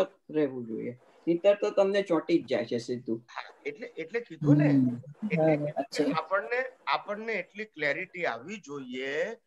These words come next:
Speaker 2: કે ભઈ પ્રકૃતિને તાવ આવ્યો છે અને હવે તાવ સહન નથી થતો એટલે doctor પાસે જાય છે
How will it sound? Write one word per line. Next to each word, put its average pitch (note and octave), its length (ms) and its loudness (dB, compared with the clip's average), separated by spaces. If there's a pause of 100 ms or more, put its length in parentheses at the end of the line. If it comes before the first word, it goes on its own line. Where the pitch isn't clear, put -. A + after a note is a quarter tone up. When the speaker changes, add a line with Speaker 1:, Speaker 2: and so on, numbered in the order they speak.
(260)
Speaker 2:
કે D4+ 80 -4
ભઈ D4+ 200 -6
પ્રકૃતિને A#3+ 840 -4
તાવ A3 360 4
આવ્યો G3 280 4
છે A3 200 -6
અને G#3+ 200 -2
હવે A3 120 -4
તાવ G3+ 440 4
સહન G#3 300 2
નથી G#3+ 240 -4
થતો G#3 340 -10
એટલે G3+ 200 -8
doctor E3+ 380 -4
પાસે F#3+ 360 -2
જાય D3 220 0
છે A3+ 220 -2